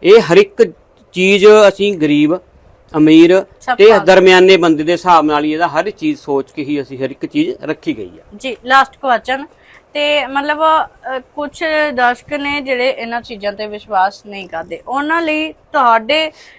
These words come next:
Speaker 2: ਕੋਲ ਇਹ, ਮਤਲਬ, ਕੀ ਉਹਨਾਂ ਨੂੰ ਵਿਸ਼ਵਾਸ ਦਿਵਾਉਣ ਵਾਸਤੇ ਤੁਸੀਂ ਏਦਾਂ ਦਾ, ਤੁਹਾਡੇ ਕੋਲ ਕੀ ਪ੍ਰੂਫ ਆ ਕਿ ਤੁਸੀਂ ਮਨੀ ਬੈਕ ਵਾਪਸ ਕਰੋਗੇ ਜਾਂ ਕੁਛ ਵੀ?
Speaker 1: ਜੀ ਦੇਖੋ, ਪਹਿਲੀ ਗੱਲ, ਮਨੀ ਬੈਕ ਦੀ ਤਾਂ ਗੱਲ ਇਹ ਆ ਕਿ ਆਪਾਂ ਕਿਸੇ ਤੋਂ ਕੋਈ ਹਜ਼ਾਰਾਂ ਰੁਪਇਆ ਨਹੀਂ ਲਿੱਤਾ।
Speaker 2: ਹੂੰ।
Speaker 1: ਸੌਆਂ ਰੁਪਇਆਂ ਦੇ ਵਿੱਚ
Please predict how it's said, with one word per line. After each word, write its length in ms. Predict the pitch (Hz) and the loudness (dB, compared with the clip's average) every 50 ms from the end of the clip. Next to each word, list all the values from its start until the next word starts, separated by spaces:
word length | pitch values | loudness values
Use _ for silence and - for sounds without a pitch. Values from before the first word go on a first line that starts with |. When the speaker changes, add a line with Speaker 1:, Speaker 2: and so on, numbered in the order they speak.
| _ _ - | _ _ -4
Speaker 2:
ਕੋਲ 240 | 285 294 311 330 | -2 -2 0 -2
ਇਹ, 520 | 285 - 269 277 285 294 294 294 294 285 269 | -2 -2 0 0 0 0 0 0 0 -2 -2
ਮਤਲਬ, 380 | 254 277 269 277 269 269 254 - _ _ _ _ _ | -4 -8 -6 -4 -6 -6 -6 -12 _ _ _ _ _
ਕੀ 160 | 320 359 370 | -8 -4 -4
ਉਹਨਾਂ 220 | 349 320 320 339 339 | -4 -4 -4 -6 -6
ਨੂੰ 120 | 339 262 | -6 -8
ਵਿਸ਼ਵਾਸ 420 | 262 269 - 269 254 254 262 262 | -8 -8 -2 2 4 4 4 2
ਦਿਵਾਉਣ 260 | 240 262 254 240 226 214 | 0 0 0 0 0 0
ਵਾਸਤੇ 360 | 208 202 196 196 _ 240 240 | -2 -2 -2 -4 _ -10 -10
ਤੁਸੀਂ 380 | 233 254 254 - 277 285 269 - - | -10 -12 -16 -12 -12 -12 -12 -10 -12
ਏਦਾਂ 240 | 233 220 208 247 247 | -12 -8 -6 -6 -4
ਦਾ, 120 | 254 262 | -4 -6
ਤੁਹਾਡੇ 260 | 247 247 226 208 214 | -4 -6 -6 -6 -8
ਕੋਲ 160 | 208 220 226 233 | -10 -12 -12 -12
ਕੀ 180 | _ 240 233 | _ -14 -14
ਪ੍ਰੂਫ 300 | 233 _ 214 208 202 208 - 233 | -14 _ -12 -12 -12 -8 -6 -4
ਆ 160 | 220 226 233 | -4 -4 -4
ਕਿ 220 | 233 _ - 240 | -8 _ -16 -16
ਤੁਸੀਂ 340 | 226 _ 220 214 - 226 214 | -16 _ -20 -16 -16 -16 -16
ਮਨੀ 300 | 214 190 190 190 196 208 | -14 -14 -14 -14 -12 -12
ਬੈਕ 260 | 208 214 208 208 208 _ - | -8 -8 -8 -8 -8 _ -8
ਵਾਪਸ 320 | 202 190 190 - - 226 | -8 -8 -6 -8 -12 -20
ਕਰੋਗੇ 360 | _ - 220 220 220 226 226 226 | _ -12 -12 -10 -10 -10 -10 -10
ਜਾਂ 100 | 226 226 | -12 -12
ਕੁਛ 280 | _ - 240 - - | _ -16 -16 -16 -18
ਵੀ? 120 | 220 - _ - - _ _ _ _ _ - | -20 -20 _ -20 -20 _ _ _ _ _ -6
Speaker 1:
ਜੀ 80 | 156 170 | -2 0
ਦੇਖੋ, 360 | 190 190 - 220 233 233 - - _ _ _ _ _ _ | 0 0 2 2 2 2 0 -6 _ _ _ _ _ _
ਪਹਿਲੀ 300 | - 160 165 180 214 214 | 0 0 2 2 2 4
ਗੱਲ, 180 | 208 208 208 208 | 4 4 4 4
ਮਨੀ 280 | 196 185 175 180 190 190 | 2 2 2 4 2 2
ਬੈਕ 280 | 170 185 185 180 180 | 4 2 0 2 0
ਦੀ 120 | 190 180 165 | -6 -6 -4
ਤਾਂ 160 | _ 196 180 | _ -4 -2
ਗੱਲ 300 | 170 180 160 170 170 180 | -2 -2 -2 -2 -2 -2
ਇਹ 120 | 180 180 | -2 -2
ਆ 40 | 180 | -4
ਕਿ 180 | 151 175 190 175 | -2 0 0 0
ਆਪਾਂ 200 | 165 - 180 165 | 0 0 -4 -6
ਕਿਸੇ 200 | 165 160 175 165 | -4 -6 -6 -6
ਤੋਂ 100 | 170 - | -4 -6
ਕੋਈ 120 | 180 165 | -6 -4
ਹਜ਼ਾਰਾਂ 300 | 160 165 170 170 160 156 | -4 -2 -2 -2 -2 -4
ਰੁਪਇਆ 280 | 151 175 - 160 156 156 | -6 -6 -6 -6 -2 0
ਨਹੀਂ 140 | 175 170 | -2 -2
ਲਿੱਤਾ। 280 | 143 120 _ - 104 - 247 | -2 -4 _ -12 -12 -10 -10
Speaker 2:
ਹੂੰ। 160 | 240 214 - _ _ _ _ _ _ _ _ _ _ | -14 -14 -16 _ _ _ _ _ _ _ _ _ _
Speaker 1:
ਸੌਆਂ 400 | - - 180 175 190 202 208 214 | -8 -2 0 4 6 6 6 6
ਰੁਪਇਆਂ 320 | 220 208 208 202 202 196 | 4 4 4 2 2 2
ਦੇ 100 | 196 202 | 0 0
ਵਿੱਚ 400 | 185 185 185 - - 185 180 175 | 0 0 -2 -2 0 0 0 0